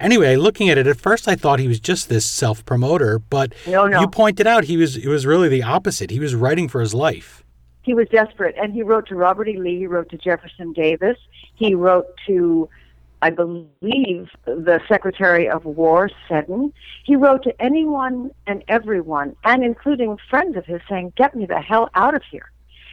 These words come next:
Speaker 2: Anyone and everyone that he thought could help him, um,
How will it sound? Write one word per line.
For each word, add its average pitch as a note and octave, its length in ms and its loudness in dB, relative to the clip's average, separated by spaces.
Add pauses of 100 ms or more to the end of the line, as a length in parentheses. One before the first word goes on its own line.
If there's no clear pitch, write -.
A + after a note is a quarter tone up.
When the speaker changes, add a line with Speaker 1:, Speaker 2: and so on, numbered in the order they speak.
(160)
Speaker 2:
Anyone D4 460 4
and A3 100 0
everyone F#3+ 440 -2
that E3 140 -8
he C4+ 320 -2
thought E3+ 340 2 (600)
could A3+ 200 2
help A3+ 320 2
him, B3+ 400 -6 (120)
um, F#3 460 -2